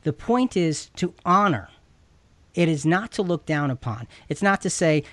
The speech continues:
uh, I, you know, "I've gotta take care of you." It's, "I want to care for you because you are so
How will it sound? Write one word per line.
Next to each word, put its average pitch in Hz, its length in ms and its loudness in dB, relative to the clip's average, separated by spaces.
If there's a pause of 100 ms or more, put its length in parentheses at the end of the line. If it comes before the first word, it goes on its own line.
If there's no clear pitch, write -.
(140)
uh, 143 400 4
I, 147 140 2
you 147 120 2
know, 143 120 2
"I've 151 260 2
gotta 147 240 2
take 135 280 -4
care 190 300 -2
of 123 100 -4
you." 113 280 -8 (260)
It's, 156 260 -2 (120)
"I 185 200 0
want 151 720 0
to 117 460 -2 (600)
care 208 380 0
for 170 200 -6
you 120 300 -6 (440)
because 151 360 0
you 226 280 -2
are 131 200 -4
so 220 760 2